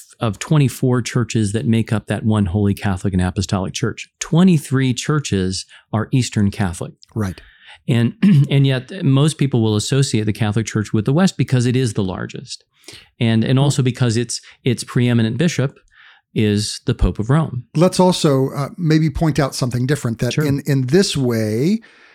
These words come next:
Speaker 2: um, without even, I think, realizing that we're doing it, we are
Speaker 1: Mm-hmm.
Speaker 2: being influenced as Catholics when we think about the, the church as the Latin church.
Speaker 1: Mm-hmm.
Speaker 2: We're being influenced by,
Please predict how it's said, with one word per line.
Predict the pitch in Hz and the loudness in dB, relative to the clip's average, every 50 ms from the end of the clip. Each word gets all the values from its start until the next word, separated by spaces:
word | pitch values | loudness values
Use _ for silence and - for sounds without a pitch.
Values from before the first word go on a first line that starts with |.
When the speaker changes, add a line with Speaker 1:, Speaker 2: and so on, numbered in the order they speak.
| _ _ _ _ - | _ _ _ _ -4
Speaker 2:
um, | 139 131 127 127 - - | -2 -2 -2 -2 -4 -2
without | 143 139 135 135 165 160 170 180 175 - | 2 2 2 2 2 2 2 0 0 0
even, | 175 160 160 156 151 151 156 | -2 0 0 0 -2 -2 -4
I | 156 | -4
think, | - 143 135 120 110 | -4 -2 -2 -2 0
realizing | 131 147 156 160 151 143 135 131 117 127 123 | 2 2 2 2 2 0 0 0 0 -2 -2
that | 120 117 - | -2 -4 -4
we're | 110 107 | -8 -8
doing | 110 117 151 170 147 113 98 90 | -4 0 0 0 0 0 -2 -4
it, | 90 101 - - - | -8 -8 -12 -12 -6
we | 147 131 139 98 92 | 0 4 6 6 6
are | 87 | 6
Speaker 1:
Mm-hmm. | 87 | 6
Speaker 2:
being | 90 104 120 120 123 | 4 2 2 0 -2
influenced | 135 156 151 151 - 135 131 127 123 120 113 - - - - _ _ - | -2 -2 -2 -2 -2 -2 -2 0 -2 -4 -6 -8 -10 -12 -16 _ _ -6
as | 127 123 120 - | -4 -2 -4 -4
Catholics | - - 131 127 - 120 110 - - | -2 -2 -2 -2 -2 -4 -6 -6 -4
when | 107 | -4
we | 104 104 | -4 -4
think | - - 151 147 143 | -2 -2 -2 0 0
about | 139 127 123 120 117 - - | 0 0 -2 -2 -4 -8 -8
the, | 123 113 120 113 110 | -8 -6 -4 -4 -6
the | 110 123 117 117 | -6 -6 -6 -6
church | - - - 135 123 117 - - - | -4 -2 -2 0 0 0 -2 -6 -4
as | 139 117 110 107 101 - - - - _ _ _ _ _ - | -4 -4 -4 -4 -6 -10 -12 -16 -20 _ _ _ _ _ -10
the | 131 120 123 | -6 -4 -4
Latin | 110 107 127 139 143 - 123 113 104 | -2 -2 -2 -2 -2 -2 -4 -6 -6
church. | 92 - 92 87 98 131 - - - - | -6 -6 -6 -6 -6 -6 -8 -8 -4 -2
Speaker 1:
Mm-hmm. | 101 98 87 95 98 113 | 0 2 2 2 2 2
Speaker 2:
We're | 139 | 2
being | 135 156 151 156 | 4 4 4 4
influenced | 180 190 202 - 196 180 156 143 143 135 - - 143 120 | 2 0 0 2 2 2 2 2 0 -2 -6 -8 -6 -2
by, | 139 131 131 127 127 123 123 127 127 127 | -2 0 0 -2 -2 -2 -4 -4 -6 -6